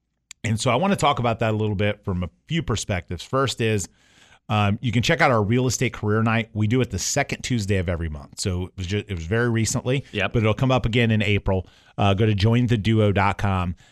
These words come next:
Speaker 1: If you're thinking about a real estate career, or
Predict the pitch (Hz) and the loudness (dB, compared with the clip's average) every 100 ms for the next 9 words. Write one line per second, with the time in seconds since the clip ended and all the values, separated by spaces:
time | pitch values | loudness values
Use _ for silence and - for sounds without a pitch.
0 | _ - 117 131 104 226 262 226 185 139 | _ -2 0 2 2 2 4 6 6 6
1 | 123 107 - 95 - 82 78 76 - 139 | 4 2 0 -2 -4 -8 -8 -8 -4 -2
2 | 135 95 101 | 0 0 -2